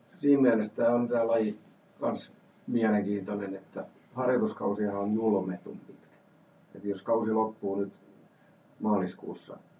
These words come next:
ja seuraava ensimmäinen peli pelataan marraskuussa, niin se on, se on niinku julmetun pitkä se, se. Mut sitten kun pelataan,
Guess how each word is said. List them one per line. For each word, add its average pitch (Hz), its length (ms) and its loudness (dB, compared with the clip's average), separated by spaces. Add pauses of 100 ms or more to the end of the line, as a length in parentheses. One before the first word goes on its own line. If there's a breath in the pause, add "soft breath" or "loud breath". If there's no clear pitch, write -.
(340)
ja 92 180 -6
seuraava 98 540 0 (400)
ensimmäinen 107 420 2
peli 107 200 2
pelataan 95 340 -2
marraskuussa, - 640 -6 (720)
niin 95 120 -6
se 101 120 -4
on, 92 200 -4
se 104 100 -6
on 92 140 -4
niinku 90 160 -6
julmetun 101 560 -2
pitkä - 300 -12
se, - 160 -18 (460)
se. 82 180 -10
Mut 101 160 -4
sitten 98 300 -2
kun 92 120 -10
pelataan, 98 580 -2